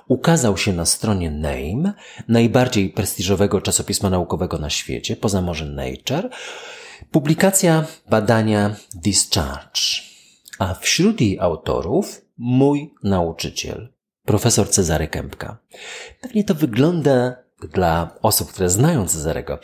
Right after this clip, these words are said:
wygląda nieco dziwnie, ale rzeczywiście w świat tomografii tętnic wieńcowych wprowadzał mnie pan profesor Cezary Kępka, na oko kilkanaście lat młodszy. Dziś zastępca dyrektora do spraw nauki Narodowego Instytutu Kardiologii w Warszawie.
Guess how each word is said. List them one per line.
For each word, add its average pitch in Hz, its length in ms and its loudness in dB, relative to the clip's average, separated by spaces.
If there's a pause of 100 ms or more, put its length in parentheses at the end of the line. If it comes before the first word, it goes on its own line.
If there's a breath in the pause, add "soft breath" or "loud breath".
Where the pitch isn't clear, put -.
(360 loud breath)
wygląda 175 380 2
nieco 190 260 0
dziwnie, 87 540 -6
ale 165 180 2
rzeczywiście 160 500 0
w - 60 -4
świat 147 300 0
tomografii 113 540 2
tętnic 113 320 0
wieńcowych 123 380 -2
wprowadzał 107 640 2
mnie 95 140 2
pan 90 200 -2
profesor 92 300 0
Cezary 80 340 -2
Kępka, 80 540 -2 (260 loud breath)
na 160 160 4
oko 123 480 0
kilkanaście 90 800 0
lat 65 240 -6
młodszy. - 520 -8 (260)
Dziś 104 560 0
zastępca 107 540 2
dyrektora 95 400 0
do 90 100 -4
spraw 87 220 -4
nauki 98 420 0 (140 loud breath)
Narodowego 98 480 2
Instytutu 82 440 -6
Kardiologii 71 500 -6
w 65 40 -18
Warszawie. - 480 -6